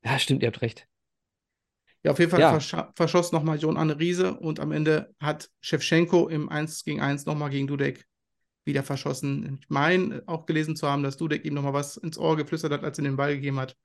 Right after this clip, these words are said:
Speaker 2: Von wegen, er weiß, wo er hinschießt. Und er hat ihn gehalten. Ja, und letztendlich, äh, war das der erste und letzte große Titel von Stevie G, weil leider hat er die Meisterschaft nicht mehr gewinnen können mit Liverpool.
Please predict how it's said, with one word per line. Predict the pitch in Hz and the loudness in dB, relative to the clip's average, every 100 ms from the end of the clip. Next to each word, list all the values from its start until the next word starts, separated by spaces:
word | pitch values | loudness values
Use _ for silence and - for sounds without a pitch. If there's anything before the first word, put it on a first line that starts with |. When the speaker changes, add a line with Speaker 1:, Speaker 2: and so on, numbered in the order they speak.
| _ _ _ _ _ - | _ _ _ _ _ -4
Speaker 2:
Von | 139 | 0
wegen, | 139 135 | 0 0
er | |
weiß, | 127 131 139 | -2 -2 -2
wo | |
er | 135 | -2
hinschießt. | 135 - 143 - _ _ _ _ | -2 -6 -10 -12 _ _ _ _
Und | 170 160 | -4 -2
er | |
hat | 135 | -2
ihn | 151 | -2
gehalten. | 147 147 - - _ _ _ _ _ _ | -2 -2 -2 -12 _ _ _ _ _ _
Ja, | 165 165 | 2 4
und | 139 139 | 2 0
letztendlich, | 151 - 165 165 185 - - | 0 2 -4 0 -2 -2 -2
äh, | 156 147 139 | 0 0 0
war | 147 175 | 2 2
das | 208 - - - - - - _ - | 0 -6 -12 -20 -20 -20 -20 _ 0
der | |
erste | 147 196 226 - 208 | 4 4 2 2 4
und | 151 160 - | 4 0 -2
letzte | 165 170 - 156 | -2 -2 -2 -4
große | 143 151 - | -2 -6 -4
Titel | 180 170 160 | -4 0 0
von | 156 143 | 2 -2
Stevie | 143 175 160 | 0 -2 0
G, | 139 147 190 220 | 0 0 0 0
weil | 151 143 - - | 0 0 -2 -6
leider | 139 147 151 | 0 2 2
hat | 151 | 2
er | 147 | 0
die | 139 | 0
Meisterschaft | 139 156 - 139 | 0 -2 -2 -4
nicht | 170 170 | -4 -2
mehr | 160 | 0
gewinnen | 160 160 | 0 0
können | 165 | -2
mit | 151 | -2
Liverpool. | 160 151 - 156 160 | 0 -2 0 -2 -2